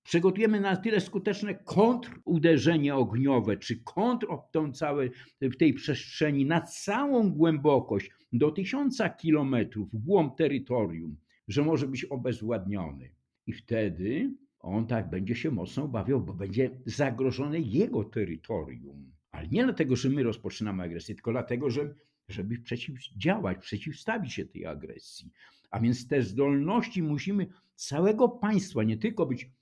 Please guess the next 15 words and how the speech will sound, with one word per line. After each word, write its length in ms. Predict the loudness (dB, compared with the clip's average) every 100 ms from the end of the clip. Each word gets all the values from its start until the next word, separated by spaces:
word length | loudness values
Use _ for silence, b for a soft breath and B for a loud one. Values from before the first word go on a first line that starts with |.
| _
odpornym 800 | -4 -4 2 8 8 8 6 6
na 380 | 6 6 4 0
te 140 | 2 4
działania 540 | 4 4 4 2 -2
w 40 | -2
wszystkich 380 | -4 -4 -10
przestrzeniach, 760 | -8 -8 -8 -8 -4 -2 -2 -4 b b b -2
ale 180 | 0
posiadać 540 | 0 -2 -2 -2 -2 -2
zdolności, 800 | -4 0 4 4 4 0 -4 -14
które 920 | _ -4 2 4 4 4 4 2 -4 b b b
będą 440 | 2 4 4 2
wymiernym 1200 | 4 4 4 2 4 4 4 4 4 6 4 2 -2 _ _ _ _ _
tym 320 | 8 8 4
całym, 760 | -4 -4 2 4 6 6 2